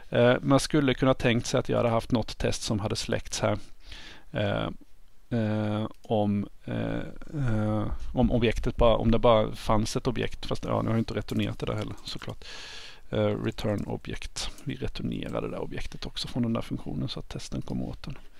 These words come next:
Ska vi se om jag har, jag minns faktiskt inte om jag satte ett test på det. Nej, det hade jag inte här. Eh, utan vi måste se till att få in någonting mer. Och vill man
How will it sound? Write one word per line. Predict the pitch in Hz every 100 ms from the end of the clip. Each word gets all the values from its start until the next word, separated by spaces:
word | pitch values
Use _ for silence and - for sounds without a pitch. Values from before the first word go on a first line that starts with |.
| - - - - - -
Ska | - -
vi | -
se | - 120 127
om | 123
jag |
har, | 107 -
jag | 123
minns | 151 123
faktiskt | - -
inte | - -
om |
jag | 67
satte | - -
ett | -
test | - - -
på |
det. | -
Nej, | 127 135
det | 135
hade | 143 -
jag | 131
inte | 135 120
här. | 143 - - - - - - -
Eh, | 113 110 113 - -
utan | - 131 131
vi | 135
måste | 143 143 127
se | -
till | - 120
att | 117 -
få | 127
in | 107
någonting | 110 117 117
mer. | 113
Och | 151 156
vill | 220 135
man | 123 156